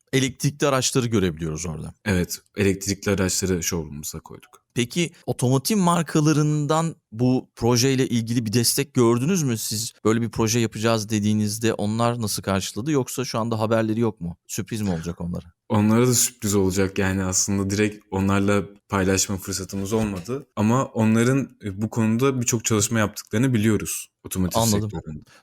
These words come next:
Speaker 1: Doğru, yani birkaç dünya üzerinde ama Türkiye'de şu anda galiba, e, yanılmıyorsam Ford yapmıştı ama tabii ikinci el için değil. Sadece lansman
Speaker 2: Evet.
Speaker 1: yaptılar yani yeni araçlarının.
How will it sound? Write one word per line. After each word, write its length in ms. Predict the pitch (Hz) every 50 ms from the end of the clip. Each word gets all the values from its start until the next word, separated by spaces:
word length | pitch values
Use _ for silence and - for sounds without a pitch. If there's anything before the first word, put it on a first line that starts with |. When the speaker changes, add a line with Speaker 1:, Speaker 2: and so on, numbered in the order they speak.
| -
Speaker 1:
Doğru, 300 | - 143 156 175 170 147
yani 400 | 113 117 120 127 131 135 135 110
birkaç 440 | 113 117 - - 147 147 147 - -
dünya 400 | 113 113 120 135 139 175 185 185
üzerinde 320 | 156 117 117 107 101 98 98
ama 120 | 95 98
Türkiye'de 460 | 98 - 127 113 - 131 123 123 127
şu 160 | 120 - 131
anda 220 | 120 123 127 127 131
galiba, 480 | 120 120 117 120 120 123 123 123 127 - _ -
e, 80 | 98
yanılmıyorsam 540 | 101 117 127 131 139 139 127 - - 135 131
Ford 340 | - - 135 131 131 127 -
yapmıştı 720 | 110 98 90 - - 98 90 - - - 147 160 165 - _ -
ama 160 | 120 123 120
tabii 180 | - 120 120
ikinci 420 | - - 110 - 123 120 113 107 117
el 80 | 113
için 300 | 104 107 - - 98 92
değil. 260 | 95 117 151 190 196 _ _
Sadece 320 | - - 143 117 113 143 135
lansman 460 | 131 127 131 127 - 92 131 127 127
Speaker 2:
Evet. 60 | 120
Speaker 1:
yaptılar 460 | 107 92 95 - - 82 82 82 82
yani 300 | 80 82 82 82 85 90
yeni 160 | 92 92 98
araçlarının. 720 | 98 92 90 92 95 - - - 90 87 85 107 160 202